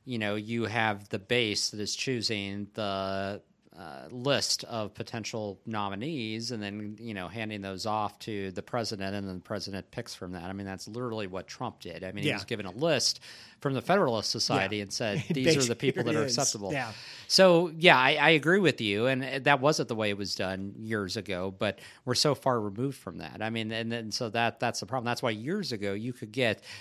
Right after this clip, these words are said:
Speaker 1: ninety-six to three votes or
Speaker 2: Yeah.
Speaker 1: ninety-two to seven votes, um, on a conservative or liberal justice, you know, either one,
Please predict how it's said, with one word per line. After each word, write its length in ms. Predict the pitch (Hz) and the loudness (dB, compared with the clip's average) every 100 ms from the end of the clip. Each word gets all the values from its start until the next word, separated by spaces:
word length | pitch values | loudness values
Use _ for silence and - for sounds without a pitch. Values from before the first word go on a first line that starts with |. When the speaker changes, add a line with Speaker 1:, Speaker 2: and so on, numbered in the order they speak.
| - - | -12 -2
Speaker 1:
ninety-six 680 | 127 123 117 107 131 - - | 2 4 2 0 0 0 -4
to 100 | 110 | -4
three 320 | - 120 113 | -4 -4 -4
votes 540 | 101 110 107 101 - | -2 0 0 -2 -2
or 160 | 110 98 | -2 -2
Speaker 2:
Yeah. 60 | 120 | 0
Speaker 1:
ninety-two 420 | 110 107 - 117 | 0 0 -4 -6
to 80 | 101 | -2
seven 400 | - 143 123 98 | 0 0 -2 -2
votes, 500 | 120 123 101 - - - - - - | 0 0 0 -2 -4 -6 -18 -16 -4
um, 400 | 117 110 107 107 | 0 2 0 -4
on 560 | - 113 107 104 107 117 | -4 -2 0 0 -2 -6
a 140 | 113 107 | -4 -4
conservative 640 | 117 107 131 117 117 101 | -4 -4 -2 0 -2 -2
or 160 | 107 107 | -4 -4
liberal 340 | 104 107 110 | -4 -6 -6
justice, 880 | 104 120 117 - 104 90 - - - - | -6 -4 -2 -2 -4 -2 -2 -2 -4 -10
you 140 | 127 120 | -8 -4
know, 200 | 98 98 | -4 -4
either 220 | 117 98 | -4 -4
one, 500 | 95 160 131 92 98 | -2 0 2 0 -4